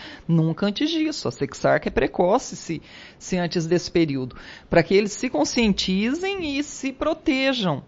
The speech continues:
Então não adianta você proibir. Através da proibição, você vai, vai alcançar um resultado muito, muito pequeno. Então você tem de conversar. A comunicação é a chave de tudo.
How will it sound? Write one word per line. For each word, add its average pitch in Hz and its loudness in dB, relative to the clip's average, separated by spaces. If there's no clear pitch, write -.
Então 180 4
não 208 6
adianta 208 4
você 262 4
proibir. 160 4
Através 160 6
da 214 8
proibição, 190 6
você 262 2
vai, 190 6
vai 170 4
alcançar 175 4
um 233 2
resultado 233 4
muito, 277 4
muito 240 2
pequeno. 320 2
Então 170 2
você 180 0
tem 190 0
de 180 -4
conversar. 185 0
A 151 4
comunicação 254 6
é 185 8
a 196 8
chave 196 4
de 392 2
tudo. 330 4